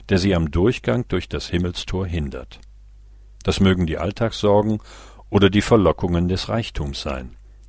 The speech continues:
aber auch Beziehungen, bei denen Gott aus dem Blick gerät.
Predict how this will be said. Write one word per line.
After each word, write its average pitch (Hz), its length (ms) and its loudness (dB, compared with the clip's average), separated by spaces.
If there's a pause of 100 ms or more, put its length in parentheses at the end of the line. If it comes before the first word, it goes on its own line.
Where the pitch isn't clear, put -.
aber 82 240 4
auch 73 140 0
Beziehungen, 90 760 -2 (320)
bei 87 140 4
denen 78 420 0
Gott - 280 0
aus - 240 -4
dem 113 140 -2
Blick 98 200 -6
gerät. 62 500 -12